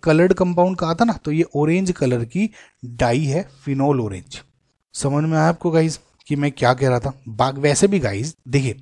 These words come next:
मैं इसमें एक हिंट ले सकता था, जैसे ही एच एन ओ टू आया ना तो मैं ये सोच लूँगा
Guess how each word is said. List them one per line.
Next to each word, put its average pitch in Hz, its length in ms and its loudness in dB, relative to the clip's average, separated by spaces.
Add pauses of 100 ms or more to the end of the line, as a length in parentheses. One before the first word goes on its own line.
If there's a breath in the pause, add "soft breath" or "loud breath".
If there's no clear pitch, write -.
(200)
मैं 127 260 0
इसमें 160 320 -4
एक 170 180 2
हिंट 151 400 -2
ले 147 180 4
सकता 127 320 -2
था, 107 220 -4 (400 loud breath)
जैसे 143 320 2
ही 202 100 0
एच 175 200 0
एन 175 140 2
ओ 175 60 0
टू 170 200 -2
आया 120 160 -2
ना 135 140 -2
तो 156 200 -6
मैं 175 160 0
ये 185 180 4
सोच 135 320 -2
लूँगा 151 240 0